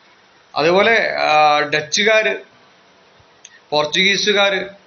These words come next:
ബ്രിട്ടീഷുകാര്, ഫ്രഞ്ചുകാര്, നിരവധി ആളുകൾ വന്നു, മുഗളന്മാര് വന്നു. ഇതിനെ നശിപ്പിക്കാൻ നോക്കി, ആർക്കും അത് സാധിച്ചില്ല. എന്നും അത് നിലനിൽക്കുന്നുണ്ട് സനാതനധർമ്മം, ഇനി നിലനിൽക്കുകയും ചെയ്യും, സംശയമില്ല. എങ്കിലും ഈ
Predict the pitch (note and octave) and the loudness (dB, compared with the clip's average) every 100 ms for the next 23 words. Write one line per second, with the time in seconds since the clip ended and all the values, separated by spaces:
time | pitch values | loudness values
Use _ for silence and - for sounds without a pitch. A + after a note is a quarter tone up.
0 | _ - C#3 C#3+ C#3+ E3+ - F#3 F#3 D3 | _ -16 -6 -2 0 -2 0 0 2 0
1 | C3+ - - D3 D3 D3+ G3+ G3+ F#3+ D#3 | -4 -12 -4 -4 -2 0 2 2 0 0
2 | D3 E3 F#3+ A3 G#3+ A3 A3 G#3+ G3 E3 | 2 2 2 2 2 2 0 -2 -4 -2
3 | F3 F#3+ G3+ G#3 G#3+ G3+ F#3+ - - - | -2 0 2 2 0 -4 -10 -20 -20 -6
4 | E3 F#3+ G3+ D#3 D#3 F3+ F#3 G#3 G#3+ G3+ | -4 -2 -4 -4 -4 -2 0 0 -2 -4
5 | G3+ E3 D#3 D#3+ G3+ G3 F#3 F#3 D#3 D3 | -2 -2 -2 -4 -6 -6 -4 -2 -2 -4
6 | - F3+ D#3+ D#3+ F#3 G3+ G3+ F#3+ E3+ E3+ | -6 -2 -2 -2 -6 -4 -2 -2 -2 0
7 | F3 F#3 F#3 D#3 D3 D#3 C#3 C#3 C#3 C3+ | -2 -2 -6 -6 -8 -6 -4 -4 -6 -8
8 | C#3+ F#3 A#3 C#4+ - - _ F3 F3+ F3 | -8 -4 -4 -6 -10 -20 _ -8 -2 0
9 | G3+ G#3+ G3 A#3+ A#3+ A3 G3 C3+ - E3 | 0 -2 0 0 0 0 -2 -2 -6 -6
10 | D#3 F#3+ F#3+ D3+ A#2 - _ _ _ _ | -2 0 0 0 -4 -8 _ _ _ _
11 | _ _ _ _ _ _ _ _ _ _ | _ _ _ _ _ _ _ _ _ _
12 | _ _ - D#3 F3 B3+ G#3+ A#3 - - | _ _ -12 -6 -2 0 -2 -4 -8 -18
13 | - | -6